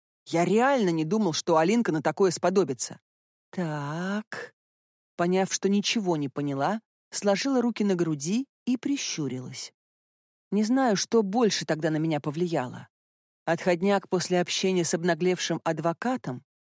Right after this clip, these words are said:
или то, что произносимое Барсовым точно касалось меня лично, но плохо усваивалось.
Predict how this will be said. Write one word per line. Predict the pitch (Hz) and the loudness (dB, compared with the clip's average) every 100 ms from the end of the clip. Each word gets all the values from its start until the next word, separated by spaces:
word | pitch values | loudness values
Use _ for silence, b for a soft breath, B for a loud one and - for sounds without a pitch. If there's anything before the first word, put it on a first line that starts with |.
| _ _ _ _ _ _ | _ _ _ _ _ _
или | 208 233 226 - | 0 2 0 -2
то, | 269 277 | 0 0
что | - 202 | 0 -2
произносимое | 180 202 196 202 202 - 240 208 | 2 2 2 0 0 0 2 2
Барсовым | 170 151 226 262 - 143 135 131 _ _ _ - | 0 0 0 0 -4 -4 -6 -10 _ _ _ -4
точно | 247 - 240 | -4 0 -2
касалось | - 185 220 220 208 - _ _ - | -2 -2 0 2 0 -4 _ _ -4
меня | 185 208 208 226 | 2 4 4 2
лично, | 233 269 - - 143 98 _ _ _ _ _ _ | 2 0 -2 -4 -4 -8 _ _ _ _ _ _
но | 156 170 | -2 -2
плохо | - 185 190 208 - | 0 0 2 -2 -2
усваивалось. | 214 - 240 262 156 131 127 131 - | -2 -2 0 0 0 -4 -8 -8 -12